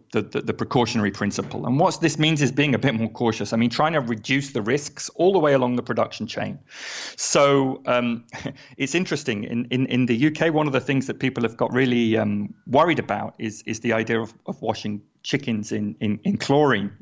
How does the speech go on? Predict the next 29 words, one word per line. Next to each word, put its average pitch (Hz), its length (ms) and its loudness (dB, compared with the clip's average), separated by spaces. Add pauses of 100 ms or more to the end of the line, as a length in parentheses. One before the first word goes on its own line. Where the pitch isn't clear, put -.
um, 107 320 -4
which - 160 -10
I 117 60 0
don't 135 140 2
know 123 120 0
how 117 100 2
much 117 240 -2
you, 113 60 0
you, 117 200 0
you, 117 360 0
<laughs> - 0 - (160)
you 139 200 2
know, 113 80 2
you're 120 220 4
even 123 220 2
aware 117 280 2
of 113 120 -2
it. 110 80 0
But 127 100 2
a 143 60 4
lot 151 160 4
of, 151 100 2
uh, 135 80 4 (140)
American 127 400 -2
chickens 139 280 -6
are 117 60 -4
washed 151 300 -2
in, 104 120 -6 (360)
uh, 110 100 2